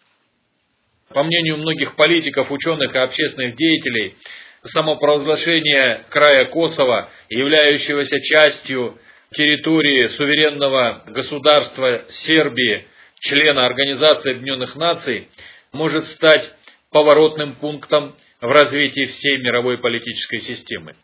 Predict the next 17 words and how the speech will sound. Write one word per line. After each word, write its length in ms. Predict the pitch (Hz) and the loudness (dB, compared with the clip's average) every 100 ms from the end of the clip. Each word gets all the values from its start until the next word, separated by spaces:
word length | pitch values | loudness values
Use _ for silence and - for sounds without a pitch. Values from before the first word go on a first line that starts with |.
| - - _ - | -20 -20 _ 0
Так, 340 | 143 151 - - | 2 2 -2 -2
а, 280 | 143 139 | 4 4
в 200 | 127 123 147 | 2 -2 -4
интервью 540 | 147 135 160 151 160 | -6 -2 -2 0 0
«Русской 420 | 156 147 - 151 | 0 -4 -4 -2
линии» 500 | 156 165 151 139 107 _ _ _ | -2 -4 -2 -4 -6 _ _ _
заведующий 560 | - 143 160 156 143 147 | -2 0 2 0 -4 -4
кафедрой 460 | - 151 151 135 135 | 2 2 2 -2 -2
международных 640 | 135 123 143 147 143 135 | -4 -4 -2 0 -2 -4
отношений 600 | 135 147 139 160 151 123 | -4 -4 -2 0 -2 -2
Северо-Западной 840 | - 131 131 127 147 143 131 131 127 | -6 -2 0 2 2 2 0 0 0
академии 540 | 123 135 139 143 131 | 2 0 0 -4 -4
государственной 640 | 117 123 143 135 127 127 123 | -4 -6 0 0 0 -6 -10
службы 420 | - 156 123 123 | -6 -6 -6 -8
при 160 | - | -8
президенте 580 | 127 127 120 139 139 123 | -8 -6 -6 -4 -2 0
России, 560 | 127 127 - 156 123 | 0 0 -2 -4 -4